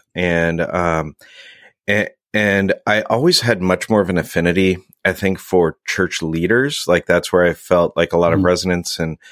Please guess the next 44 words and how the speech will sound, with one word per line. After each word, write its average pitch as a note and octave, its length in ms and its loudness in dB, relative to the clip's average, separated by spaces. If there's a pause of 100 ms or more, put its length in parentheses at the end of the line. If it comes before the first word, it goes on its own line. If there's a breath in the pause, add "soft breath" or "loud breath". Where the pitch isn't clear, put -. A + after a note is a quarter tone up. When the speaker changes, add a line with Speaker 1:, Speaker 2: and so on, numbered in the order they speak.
(220 loud breath)
Speaker 2:
Yeah. B2+ 280 0
Speaker 1:
uh, F#2 220 0 (140)
and G2+ 140 0
even, G#2+ 380 0
like, F#2+ 240 0
I F#2+ 60 0
used, G2+ 920 0 (160)
um, F2 460 0
my F#2+ 100 0
church, - 380 -2
and G#2 80 2
not A2 140 2
used G2 260 -2
in F2 100 2
a E2+ 60 0
negative F2 380 0
way, E2 180 2
but E2+ 200 0
I, E2+ 220 2
it F#2 60 0
was F2+ 280 0
a, F2 220 4 (120)
it G2 60 2
was F#2+ 200 2
a F#2 80 4
way F#2 320 2
for F#2+ 200 -4
me, F#2 180 0
it F2+ 120 -4
became A2 240 0
a G2 60 4
vehicle F#2+ 400 0
for - 140 -6
me G2 140 2
to F2+ 80 2
be F2 120 2
able E2+ 120 0
to E2+ 100 0
do F2+ 360 -2
work A#2 300 0
with C3 80 0
church - 280 -4
leaders. C3 380 0
We F2 200 0